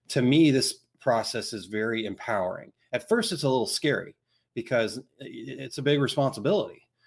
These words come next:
um, but it becomes very empowering once you start thinking about it more in the fact that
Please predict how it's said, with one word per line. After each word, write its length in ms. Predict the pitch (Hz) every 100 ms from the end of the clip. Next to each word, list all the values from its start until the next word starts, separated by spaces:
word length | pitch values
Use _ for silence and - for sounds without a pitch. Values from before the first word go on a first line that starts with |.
| _ -
um, 480 | 113 107 101 104 - 123
but 180 | 135
it 60 | 131
becomes 320 | 127 143 117
very 280 | 101 139 156
empowering 600 | 120 - 131 135 113 101
once 180 | 107 -
you 80 | 113
start 260 | - 104
thinking 300 | 165 175 185
about 240 | 101 101 98
it 80 |
more 340 | 101 101 107 - _ _
in 120 | 123
the 60 | 117
fact 340 | 127 113 -
that 260 | 117 110